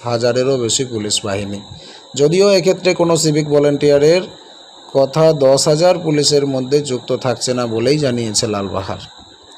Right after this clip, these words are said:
লালবাজার সূত্রে এটাও খবর পাওয়া যাচ্ছে যে কলকাতা পুলিশের সমস্ত ডিভিশনের ডেপুটি কমিশনার থেকে শুরু করে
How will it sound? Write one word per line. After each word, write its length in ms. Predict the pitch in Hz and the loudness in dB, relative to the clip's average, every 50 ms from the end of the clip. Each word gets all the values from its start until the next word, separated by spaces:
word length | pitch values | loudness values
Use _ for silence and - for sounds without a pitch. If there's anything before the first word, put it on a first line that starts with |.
| - - - - - - - - - - - - - | -20 -20 -20 -20 -20 -20 -20 -20 -20 -20 -20 -14 -6
লালবাজার 540 | 131 127 131 143 147 156 156 156 170 175 170 | -2 0 2 4 4 4 4 4 4 2 2
সূত্রে 300 | 160 175 165 170 - 175 165 | 2 0 0 0 2 2 4
এটাও 240 | 165 156 165 175 185 | 4 4 4 2 2
খবর 300 | 175 190 190 175 180 190 180 | 2 2 2 2 2 2 2
পাওয়া 240 | - 185 180 185 185 | 2 2 2 4 4
যাচ্ছে 340 | 185 180 180 180 - - 202 202 | 4 2 2 2 0 0 0 2
যে 140 | 185 170 175 156 | 2 2 0 2
কলকাতা 440 | 160 160 160 151 170 175 170 190 190 | 2 2 2 2 2 2 2 2 2
পুলিশের 420 | 170 175 175 170 156 156 175 170 156 | 0 0 -2 0 0 2 2 2 2
সমস্ত 400 | - 165 165 175 190 185 - - 185 | 2 0 2 2 2 0 2 0 0
ডিভিশনের 560 | 165 160 160 156 156 151 156 151 156 156 156 139 | 2 2 0 0 0 0 0 0 0 0 0 0
ডেপুটি 340 | 147 151 147 175 185 196 185 | 0 0 2 0 0 0 0
কমিশনার 540 | 170 175 160 160 156 147 165 147 151 147 143 - | 0 0 2 2 2 2 2 2 2 0 0 0
থেকে 180 | - 143 147 143 | -2 0 0 0
শুরু 260 | 139 - 143 143 151 143 | 0 0 0 0 0 0
করে 220 | 160 165 165 | 0 2 2